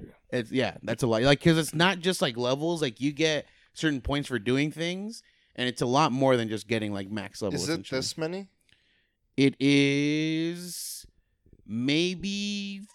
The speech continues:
Speaker 2: sixty percent of that.
Speaker 3: That's a lot of dots.
Speaker 2: But that's for every character, though.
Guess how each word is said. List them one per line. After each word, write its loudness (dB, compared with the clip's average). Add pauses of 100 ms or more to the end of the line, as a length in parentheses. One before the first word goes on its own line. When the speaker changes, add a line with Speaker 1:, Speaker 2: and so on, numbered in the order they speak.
(920)
Speaker 2:
sixty -6
percent -4
of -4
that. -10 (640)
Speaker 3:
That's -10
a 2
lot 4
of -2
dots. -4 (100)
Speaker 2:
But 2
that's -2
for 4
every 2
character, -2
though. -10